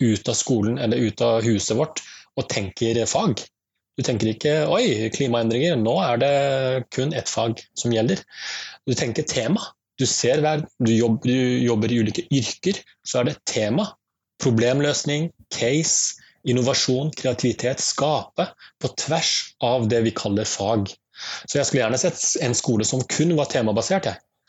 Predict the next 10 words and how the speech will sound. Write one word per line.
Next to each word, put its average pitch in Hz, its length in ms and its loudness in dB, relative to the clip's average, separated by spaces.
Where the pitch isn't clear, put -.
med 151 140 0
ulike 127 340 2
faglærere 107 720 0
inn 139 180 2
og 117 200 -2
veileder 104 480 0
på 113 120 0
de 120 120 2
ulike 104 240 0
temaene. 110 360 -8